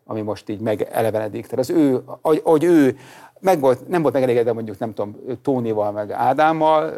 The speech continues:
nem tudom, Barbara az mit csinál éppen, és azt mondta, hogy na, akkor elég, akkor most akkor én, most mit, ti már nem vagytok, el vagytok kényelmesedve, már túl sok volt a, nem tudom, a jóból, na most akkor én most akkor kezem veszem, és én megmondtam, hogy hogyan kell ezt csinálni. És ugye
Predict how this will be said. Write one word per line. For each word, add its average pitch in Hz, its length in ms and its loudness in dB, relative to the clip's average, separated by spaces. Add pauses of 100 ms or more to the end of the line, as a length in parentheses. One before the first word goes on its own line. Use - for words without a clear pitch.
(240)
nem 107 120 -14
tudom, 104 140 -12
Barbara 110 360 0
az 104 240 -4 (220)
mit - 120 -12
csinál 160 340 0
éppen, 160 440 0
és 156 160 0
azt 175 120 0
mondta, 131 180 -2
hogy 151 80 2
na, - 140 -2
akkor 131 180 0
elég, 165 420 2
akkor - 160 -14
most 139 180 -4
akkor - 180 -4
én, 127 380 0
most 147 240 -4 (200)
mit, 143 240 -4
ti 139 100 0
már 123 140 2
nem 127 100 2
vagytok, 113 220 -2
el 147 120 4
vagytok 123 220 0
kényelmesedve, 139 640 2
már 113 240 -2
túl 127 160 -4
sok 107 200 -6
volt 104 220 -4
a, 101 40 -12
nem 107 180 -10
tudom, - 180 -14
a - 40 -12
jóból, 180 400 2 (280)
na 139 80 0
most 139 200 0
akkor 131 200 0
én 127 160 2
most 107 280 -8
akkor - 240 -8
kezem 160 240 -2
veszem, 123 160 -4
és 123 200 -8
én 143 160 0
megmondtam, 120 420 -2
hogy 139 160 0
hogyan 143 240 0
kell 131 120 0
ezt 117 180 -4
csinálni. 107 480 -8 (420)
És - 140 -6
ugye 131 140 2